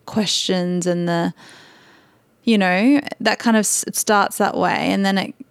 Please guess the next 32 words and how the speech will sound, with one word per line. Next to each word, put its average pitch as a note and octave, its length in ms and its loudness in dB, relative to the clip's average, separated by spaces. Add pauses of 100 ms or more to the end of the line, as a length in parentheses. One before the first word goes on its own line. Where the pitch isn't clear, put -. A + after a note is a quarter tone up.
(120)
can G#3+ 320 2
become G3+ 360 0
quite F3 240 -2
inspired. F3+ 640 -2
But G3 160 2
no, G#3 180 4
I G3+ 140 4
don't A3 280 0
usually A#3+ 380 2
write G3+ 260 0
music F#3+ 400 -4
out F3 140 0
of F3 120 -4
the F3 60 -6
journaling. E3+ 920 -4
The G#3+ 60 0
journaling's G#3+ 680 2
more F#3+ 260 2
of F3+ 160 0
a, E3+ 400 0
um, E3+ 560 -2 (1900)
a G#3+ 60 -4
brain F3+ 380 0
dump, G#3+ 400 0 (100)
<laughs> - 260 -4
like G#3+ 180 4
I G3+ 80 2
just F3+ 200 -4
said. - 400 0
And G3+ 160 2
then G3 300 0 (760)
music, C4 680 2